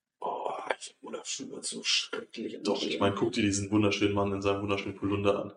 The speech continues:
Speaker 1: Den er auch immer
Speaker 2: Es ist,
Speaker 1: trägt.
Speaker 2: es ist herrlich.
Speaker 1: Ich frag mich, ob er den privat wirklich auch trägt.
Speaker 2: Das ist, ich hoffe es.
Speaker 1: Ich, ich hoffe es auch. Dann wär, dann wär er meiner Meinung nach doch wieder ein bisschen lustig.
Speaker 2: Ja.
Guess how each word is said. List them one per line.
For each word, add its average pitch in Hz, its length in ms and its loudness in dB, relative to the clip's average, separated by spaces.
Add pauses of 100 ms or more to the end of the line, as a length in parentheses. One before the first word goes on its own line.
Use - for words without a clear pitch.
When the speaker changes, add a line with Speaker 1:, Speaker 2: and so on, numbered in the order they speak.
Speaker 1:
Den - 220 -2
er 392 100 6
auch 415 180 2
immer 415 260 12
Speaker 2:
Es - 140 8
ist, 415 120 12
Speaker 1:
trägt. 381 460 12
Speaker 2:
es 123 180 6
ist 127 220 6
herrlich. 113 420 10
Speaker 1:
Ich - 60 0
frag 302 180 12
mich, 294 80 10
ob 285 60 6
er 277 60 10
den 254 160 8
privat 262 340 12
wirklich 262 280 8
auch 170 220 12
trägt. 107 560 2
Speaker 2:
Das 113 140 0
ist, - 240 2
ich - 240 2
hoffe 110 300 8
es. - 380 -4
Speaker 1:
Ich, - 240 0
ich - 160 2
hoffe 123 200 6
es - 160 -2
auch. 113 180 6
Dann 120 140 6
wär, 143 140 12
dann 160 200 12
wär 156 140 12
er 139 100 12
meiner 135 220 10
Meinung 123 220 2
nach 113 120 6
doch 117 140 10
wieder 113 100 6
ein 107 80 2
bisschen 104 180 2
lustig. - 380 0 (300)
Speaker 2:
Ja. 101 500 4